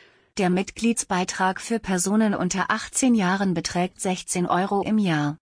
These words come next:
Eine Familie zahlt sechsundvierzig Euro im Jahr. Die Vereinsmitgliedschaft kann immer zum Ende des Jahres gekündigt werden,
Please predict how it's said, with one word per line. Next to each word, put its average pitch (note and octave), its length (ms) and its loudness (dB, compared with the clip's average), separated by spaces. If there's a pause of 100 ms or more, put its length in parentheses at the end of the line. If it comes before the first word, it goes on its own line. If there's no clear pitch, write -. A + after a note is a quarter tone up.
(240)
Eine G3 240 0
Familie A#3 520 2
zahlt G#3+ 360 -2
sechsundvierzig F#3+ 960 -4
Euro G3 380 0
im G#3+ 180 0
Jahr. D3+ 380 0 (880)
Die G#3 100 0
Vereinsmitgliedschaft G3+ 1200 0
kann G#3 220 0
immer G3 300 -2
zum G3+ 180 -2
Ende A3+ 320 2
des A3+ 240 -4
Jahres E3 440 -2
gekündigt F3 640 -4
werden, F#3 500 0